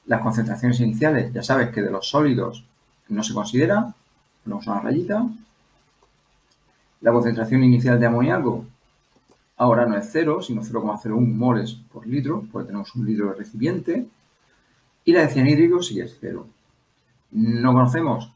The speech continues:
qué cantidad ha reaccionado de reactivo, por tanto X, X y X habrán formado de productos. Y en el equilibrio vamos a tener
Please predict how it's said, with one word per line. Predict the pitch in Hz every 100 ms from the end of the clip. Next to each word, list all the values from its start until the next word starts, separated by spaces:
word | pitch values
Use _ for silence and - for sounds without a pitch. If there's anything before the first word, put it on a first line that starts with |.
| _ _
qué | 120
cantidad | 113 110 110 110 120 127
ha |
reaccionado | 107 104 - 110 127 117
de | 101 -
reactivo, | - - - 151 180 220
por | -
tanto | 104 101 98
X, | 95 _ 117
X | 107 98 117
y |
X | 147 151 202 220 - _
habrán | - 104 104
formado | - 98 113 110 107 - _
de | 107 101 98
productos. | 92 113 143 151 226 - _ _ _ _ _ _ _ _ _ -
Y | 160
en | 165
el | 156
equilibrio | 175 185 180 190
vamos | 135 123 135
a |
tener | 151 175 214